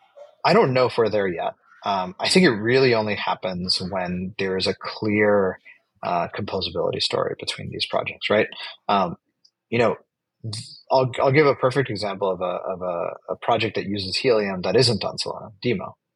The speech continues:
right? And Demo uses Helium, uh, for, for backhaul. They're about to launch a new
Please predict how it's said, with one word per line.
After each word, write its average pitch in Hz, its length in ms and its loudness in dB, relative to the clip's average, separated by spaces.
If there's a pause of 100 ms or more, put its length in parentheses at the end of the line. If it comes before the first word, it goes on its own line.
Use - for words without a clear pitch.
(140)
right? 95 180 -4
And 104 180 -2
Demo 120 480 4 (360)
uses 110 400 4
Helium, 95 800 2
uh, 92 260 -2
for, 87 220 -4 (100)
for 92 180 -6
backhaul. 92 540 0
They're 92 120 -4
about 90 220 -2
to 95 80 -2
launch 90 300 2
a 92 40 -2
new 90 240 -4